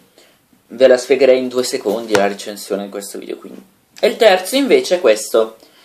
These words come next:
Questo è molto leggero, l'avevo inserito anche nel tag che ho fatto con Nick.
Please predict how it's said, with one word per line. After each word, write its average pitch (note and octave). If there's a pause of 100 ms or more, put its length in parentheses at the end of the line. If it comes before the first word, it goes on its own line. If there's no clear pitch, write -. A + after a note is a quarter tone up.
(140)
Questo G3
è G#3+
molto D#3+
leggero, A#2
l'avevo C3
inserito B2+
anche A#2
nel C3+
tag A2
che B2
ho A#2
fatto A2+
con A2+
Nick. G#2+